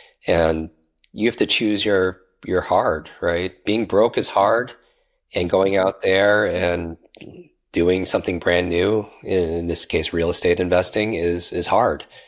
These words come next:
right? If we're honest, what we choose, we choose what's hard, right? Being sick and tired is hard. And going to the gym and, you know, planning your meals and, you know, prioritizing, so that could be hard. But, you know, we, we choose, we choose our hard.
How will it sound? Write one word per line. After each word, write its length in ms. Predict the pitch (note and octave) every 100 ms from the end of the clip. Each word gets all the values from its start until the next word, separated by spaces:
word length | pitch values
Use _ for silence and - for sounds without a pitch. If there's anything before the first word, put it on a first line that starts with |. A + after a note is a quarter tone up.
| _ -
right? 140 | E2
If 140 | E2+ -
we're 140 | D#2+
honest, 500 | F2+ F#2 F2 - - -
what 180 | F2+ F2
we 80 | E2+
choose, 460 | - F2+ E2+ -
we 80 | F2+
choose 300 | - E2+ D#2+
what's 220 | D#2+ -
hard, 360 | - G2 D2 - E2
right? 260 | D#2 D#2+ - - - _
Being 200 | G#2 G#2
sick 200 | - -
and 100 | F2+
tired 360 | - E2 F2 F2+
is 100 | -
hard. 380 | F#2 E2 C#2+ - _ _ _ _ _ -
And 180 | F2 E2+
going 220 | F2 E2+
to 60 | E2+
the 120 | D#2
gym 440 | E2 E2+ F#2+ G2
and, 340 | D#2 D2 D2 - _ -
you 80 | F2+
know, 140 | D2
planning 420 | - - E2 E2
your 100 | E2
meals 640 | D#2+ E2 F2 F2+ G2+ G2+ -
and, 300 | D2+ D2+ D2+ _ _ - -
you 80 | E2
know, 260 | D#2 F2 - _ _ _ _ -
prioritizing, 520 | - D2+ E2+ E2+ E2+
so 120 | D#2 E2+
that 160 | F#2
could 80 | G#2
be 80 | F#2
hard. 400 | - A#2+ C#2+ - - - - -
But, 320 | E2 - _ -
you 100 | G#2+
know, 100 | E2+
we, 160 | E2+ E2
we 100 | E2
choose, 400 | - G2 F2+ F2
we 80 | -
choose 300 | - F#2 F#2+
our 100 | D#2
hard. 340 | D#2 D2